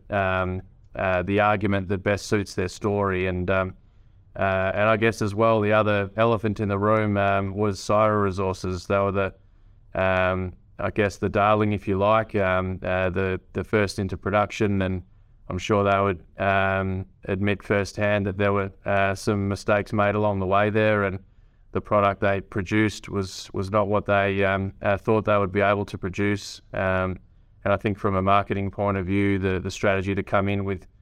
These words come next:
such high volumes of unqualified graphite at the time, um, uh, into a market that wasn't ready, uh, meant that they had to sell into refractory tenders and,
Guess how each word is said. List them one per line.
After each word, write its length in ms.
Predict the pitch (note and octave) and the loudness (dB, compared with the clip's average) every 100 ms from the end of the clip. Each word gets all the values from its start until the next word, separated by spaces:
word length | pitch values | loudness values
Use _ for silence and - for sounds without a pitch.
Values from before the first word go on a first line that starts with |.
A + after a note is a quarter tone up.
| - - - | -20 -20 -12
such 300 | - G#2 - | -4 -2 0
high 240 | G#2+ G#2 | 2 2
volumes 640 | F#2+ G#2 G2+ G#2 G2+ F#2+ G2 | 4 2 4 0 -2 -2 -2
of 300 | F#2+ F#2 - | -2 -4 -4
unqualified 760 | G2+ F#2+ - G2+ G2 G#2+ G2 F#2 | -2 -2 0 0 0 0 0 2
graphite 460 | G#2 G2+ A2+ G2+ G2 | 0 2 2 2 2
at 80 | |
the 80 | F#2+ | -4
time, 480 | - A2 G#2 G2+ G2 _ - - - - - | -2 2 2 2 -4 _ -20 -20 -20 -20 -4
um, 600 | G#2+ G#2 G2+ G2+ G2+ G2 - - - - | 0 4 4 2 2 -2 -6 -20 -20 -6
uh, 140 | G2 G2+ | -2 0
into 300 | G#2+ G#2+ A2 | 0 2 2
a 40 | |
market 320 | G#2+ A#2 G#2+ | 4 4 2
that 100 | G#2 | -2
wasn't 300 | G#2 G#2 G2+ | 0 0 -2
ready, 460 | F#2+ G#2+ A2 G#2 - | 0 2 0 -2 -6
uh, 300 | G#2 G2+ G2+ F#2 | -2 0 2 0
meant 200 | A2 G#2 | 0 0
that 100 | F#2 | -2
they 120 | G2+ | 0
had 160 | G2+ F#2+ | 0 -4
to 80 | F#2+ | -4
sell 280 | - G2 | 0 0
into 420 | G2 G2 - G2+ G2 | 0 -4 -2 -2 0
refractory 600 | G2 G#2 G2+ - G2+ F#2+ | -2 0 -2 0 -2 0
tenders 500 | G#2 G2+ G2+ G2 G2 | -2 0 -2 -2 -4
and, 260 | F#2+ F#2+ | -4 -8